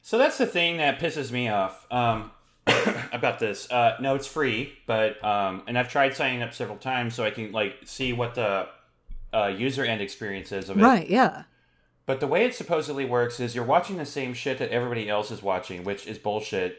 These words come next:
Speaker 1: And
Speaker 2: Right.
Speaker 1: I'll, you know, I think that, you know, W W E's been already, already doing this. You can give fans a unique perspective, literally, on the camera shots, maybe.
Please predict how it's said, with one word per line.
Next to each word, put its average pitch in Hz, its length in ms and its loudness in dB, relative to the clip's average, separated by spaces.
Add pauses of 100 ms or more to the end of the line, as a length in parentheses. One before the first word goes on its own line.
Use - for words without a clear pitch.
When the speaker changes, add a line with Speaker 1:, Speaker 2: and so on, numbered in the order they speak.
Speaker 1:
And 104 180 0
Speaker 2:
Right. 226 300 6
Speaker 1:
I'll, 98 460 2
you 113 120 -6
know, 95 380 -2
I 120 120 4
think 143 260 -6
that, 120 300 4 (600)
you 143 80 -6
know, 147 60 -2
W 160 140 2
W 185 160 0
E's 170 100 -4
been 156 120 -4
already, 151 260 -2
already 135 260 2
doing 127 300 -4
this. 95 240 -6
You 123 120 -4
can 131 540 -6
give 131 400 0 (200)
fans 117 640 -2
a 113 60 -2
unique 110 580 -6
perspective, 147 840 -2
literally, 135 640 -2
on 110 180 0
the 101 60 -8
camera 120 340 -2
shots, 117 440 2
maybe. 117 460 -6